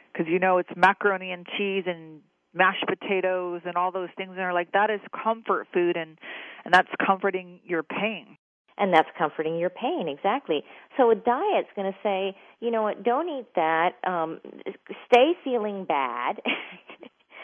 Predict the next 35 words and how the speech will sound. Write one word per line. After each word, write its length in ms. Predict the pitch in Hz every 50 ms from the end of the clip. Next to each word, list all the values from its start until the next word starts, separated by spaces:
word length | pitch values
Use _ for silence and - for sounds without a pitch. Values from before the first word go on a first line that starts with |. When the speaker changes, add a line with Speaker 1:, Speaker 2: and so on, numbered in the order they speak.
| - - 320 -
Speaker 1:
Right. 140 | 202 214
Speaker 2:
Don't 220 | 262 - 269 294 -
get 160 | 294 294 -
yourself 400 | 262 262 254 262 247 233 226 226
to 80 | - 220
feel 220 | - - 202 190
good. 220 | 185 - 180 175 175 - - - _
But 100 | - 277
don't 180 | 285 311 320 330
worry, 240 | 302 285 269 262 247 - 233
in 60 | 240
a 80 | 233
week, 340 | 220 202 180 233 262 262 254 -
in 80 | 233 214
a 60 | 208
month, 300 | 208 208 208 214 214 -
in 60 | 208
a 40 | 208
year, 180 | 196 202 208
you'll 240 | 202 202 202 214 214 214
feel 120 | - 240 220
great 480 | 208 185 202 202 240 262 302 302 214
when 240 | - 208 202 196 196
you've 140 | 202 202 170
lost 320 | 175 170 170 180 175 -
all 120 | 180 170 170
that 180 | 165 147 -
weight. 300 | - 220 226 - - - _ _ _ _ _ _ _ - _ _ _ -
Well, 240 | - - 254 - - - _ -
gosh, 260 | - 285 359 381 302 -
that's 160 | 262 269 - -
a 60 | 285
long 380 | 262 254 269 269 269 277 269
way 160 | 262 269 262 262
away. 480 | 262 247 277 302 339 392 381 269 -